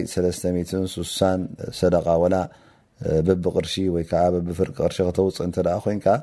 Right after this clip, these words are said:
ኣይከተርክበሉን ኢኻ። መብዛሕትኡ ሰብ ነዚ ነገር እዚ ዝኽእሎ ኣይኮነን። ዝኽእልዎ ብጣዕሚ ውሑዳት ክኾኑ እዮም። ላኪን ነቢ ሰለላሁ ዐለይሂ ወሰለም እቲ ዓይነታት ናይ ሰደቃ ብዙሕ ከም ምዃኑ እውን ጠቒሶምልና ኣብ-፣ ኣብዚ ሓዲስ እዚ ማለት እዩ።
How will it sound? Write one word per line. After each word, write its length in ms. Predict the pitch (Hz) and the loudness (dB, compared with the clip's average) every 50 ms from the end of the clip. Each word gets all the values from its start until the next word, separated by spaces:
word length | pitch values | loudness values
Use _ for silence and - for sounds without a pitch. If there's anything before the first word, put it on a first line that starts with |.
| - - _ _ _ _ _ _ _ | -4 -12 _ _ _ _ _ _ _
ኣይከተርክበሉን 920 | - - 92 87 - 95 - 92 87 82 - 87 85 85 80 80 82 80 80 | -2 0 0 0 0 -2 -2 -2 -2 -2 -4 -4 -2 -2 -2 -2 -2 -2 -2
ኢኻ። 140 | 78 78 78 73 85 - _ _ _ _ _ _ _ _ _ _ _ _ _ - | -2 -4 -6 -8 -8 -12 _ _ _ _ _ _ _ _ _ _ _ _ _ -4
መብዛሕትኡ 400 | 80 80 80 82 82 78 - - | -2 0 2 2 0 0 0 0
ሰብ 180 | - 101 110 110 | 2 2 4 4
ነዚ 200 | 95 87 80 85 85 | 2 0 -2 -2 -4
ነገር 240 | 85 82 82 85 85 | -4 -2 -4 -4 -4
እዚ 120 | 90 101 107 | -4 -4 -4
ዝኽእሎ 320 | 101 98 - - 90 87 | -4 -4 -2 0 0 0
ኣይኮነን። 380 | 82 80 80 82 80 80 80 80 80 80 80 80 | 0 0 -2 -2 -2 0 0 0 -2 -2 -2 -4
ዝኽእልዎ 480 | 82 80 - - 90 85 92 90 95 107 107 | -6 -10 -6 -4 -2 0 2 2 4 2 2
ብጣዕሚ 440 | 98 - - - - - 90 90 95 107 | 0 -4 -4 -4 -4 -2 -2 0 0 0
ውሑዳት 420 | 110 104 - - 80 85 85 80 - | 0 -2 -2 -4 -4 -2 -2 -4 -4
ክኾኑ 260 | - - - 78 78 | -8 -6 -4 -4 -2
እዮም። 200 | 78 76 76 73 - - _ _ - - - _ _ | -2 -4 -6 -8 -10 -16 _ _ -20 -20 -20 _ _
ላኪን 280 | - 82 80 - 104 101 | -2 -2 2 2 4 4
ነቢ 140 | 104 107 117 117 | 6 6 6 4
ሰለላሁ 400 | - - 107 104 101 101 101 98 | 4 4 4 4 6 6 8 8
ዐለይሂ 180 | 95 92 90 87 | 8 6 6 4
ወሰለም 400 | 85 - 92 87 90 101 117 135 - - - _ _ _ _ _ _ _ _ _ - | 0 0 0 2 2 2 2 0 -2 -6 -14 _ _ _ _ _ _ _ _ _ 0
እቲ 40 | - 113 117 110 - - | 2 4 4 4 2 0
ዓይነታት 480 | - 104 101 101 98 - 101 98 92 - | 0 0 0 0 0 2 2 0 2 2
ናይ 160 | 92 92 90 | 0 -2 0
ሰደቃ 320 | - - 98 98 107 - - 110 117 107 - - _ _ _ _ _ _ _ _ _ _ | 0 2 4 4 4 6 6 6 6 6 2 -6 _ _ _ _ _ _ _ _ _ _
ብዙሕ 300 | 87 90 98 104 120 120 - | 0 2 4 4 4 2 2
ከም 200 | - - 101 98 | 2 2 2 2
ምዃኑ 340 | 98 101 107 101 98 92 90 | 0 0 2 2 4 4 4
እውን 260 | 90 87 87 98 117 123 113 | 2 0 2 2 2 2 0
ጠቒሶምልና 600 | - 92 98 104 95 - 98 90 90 87 87 90 87 87 87 - | 0 -2 -2 -2 -2 0 0 0 0 0 0 0 0 0 0 0
ኣብ-፣ 300 | - 87 82 80 80 80 - | 0 -2 -2 -2 -6 -6 -2
ኣብዚ 240 | 87 85 80 80 82 | -2 -2 -2 -2 -6
ሓዲስ 340 | - - 80 76 78 - - | -4 -4 -4 -4 -4 -6 -6
እዚ 140 | 82 76 78 78 | -6 -4 -2 -2
ማለት 300 | 76 73 71 71 73 69 | -2 -2 -2 -4 -6 -8
እዩ። 80 | 71 | -10